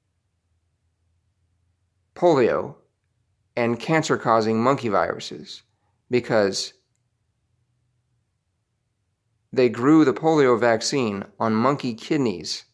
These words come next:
and when they extracted it, they also picked up the viruses from the monkeys. S V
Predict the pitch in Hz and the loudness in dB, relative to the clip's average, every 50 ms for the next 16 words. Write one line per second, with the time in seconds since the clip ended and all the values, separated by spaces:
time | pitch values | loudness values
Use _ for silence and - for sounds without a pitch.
0 | _ _ _ _ _ _ _ _ _ _ _ _ _ 123 123 120 120 117 117 113 | _ _ _ _ _ _ _ _ _ _ _ _ _ -2 0 2 2 2 2 2
1 | 110 110 107 - - 120 - - - - - 165 160 175 170 - 165 - 76 71 | 2 0 0 -4 -8 -8 -6 -8 -10 -6 -4 -2 -2 -2 -2 -2 -4 -4 -4 -6
2 | - - - _ _ _ _ _ _ _ _ - 120 - - 127 139 139 - - | -6 -8 -14 _ _ _ _ _ _ _ _ 0 0 2 2 2 0 0 0 -4
3 | 117 110 - - 120 110 - - 113 104 104 - - _ _ _ _ _ _ _ | -4 -4 -4 -8 -8 -8 -4 -2 0 0 0 -2 -8 _ _ _ _ _ _ _
4 | _ _ _ _ _ _ _ _ _ _ - 113 107 104 120 123 135 139 131 120 | _ _ _ _ _ _ _ _ _ _ -6 -6 -2 0 2 4 4 4 4 4
5 | - - - 82 85 95 - - - - - - - 113 110 107 110 117 123 127 | 0 -2 -4 -6 -6 -8 -10 -12 -14 -16 -10 -6 -4 -2 0 0 2 2 0 0
6 | 113 101 90 90 87 - - - - _ _ _ _ _ _ _ _ _ _ _ | -2 -4 -10 -14 -14 -16 -18 -18 -20 _ _ _ _ _ _ _ _ _ _ _
7 | _ _ _ _ _ _ _ _ 123 131 135 - - - - 117 113 123 120 117 | _ _ _ _ _ _ _ _ 0 2 2 0 -2 -4 -8 -6 -6 -4 -2 -2
8 | 117 110 113 113 110 _ | -2 -4 -6 -8 -14 _